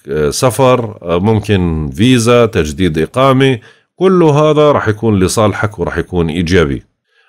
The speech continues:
أما بالنسبة لبيتك العاشر فأنا شايف إنه الأمور خالية، لا في إشي معك ولا إشي ضدك. هذا البيت اللي هو بيت السمعة وبيت الشركات والمؤسسات الكبيرة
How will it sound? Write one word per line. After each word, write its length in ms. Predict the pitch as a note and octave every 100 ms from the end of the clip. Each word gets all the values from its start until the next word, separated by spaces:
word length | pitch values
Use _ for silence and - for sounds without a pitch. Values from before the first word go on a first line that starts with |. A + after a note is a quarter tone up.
| _
أما 260 | C#3 D#3+ D#3
بالنسبة 400 | D3+ D#3 - C#3+
لبيتك 420 | C#3 C#3 B2 C#3
العاشر 460 | A#2+ C3+ D3+ E3+ D#3+
فأنا 300 | C#3 A#2 G#2
شايف 440 | G#2 F#2 E2+ -
إنه 200 | D#2+ D#2
الأمور 360 | C#2+ D2+ E2+ D#2
خالية، 520 | - G2+ A2+ C3+ D#3
لا 160 | A2
في 320 | D2+ D#2+ D#2 E2
إشي 320 | - D#2 D#2
معك 500 | E2+ F#2+ A#2+ C3 -
ولا 160 | D#2+
إشي 140 | D2+ E2
ضدك. 460 | D2+ A2+ C3 -
هذا 420 | G#2+ F#2 G2 G2+ G#2 _ _ _ _ _
البيت 720 | - - G2 F2 C3+ D#3+ D#3+ A2+
اللي 280 | G2+ F2
هو 340 | D#2+ C#2 E2+ D#2
بيت 240 | F#2+ G2
السمعة 640 | G#2 - C3+ B2+ C3+ C3+ _ _ _
وبيت 360 | F2 F2 B2+ B2
الشركات 640 | G#2 F#2+ E2 D#2 G#2+ G#2+ F#2+
والمؤسسات 680 | D2+ E2 E2 F2+ A2 G2
الكبيرة 520 | G#2 - F2+ F#2 D2+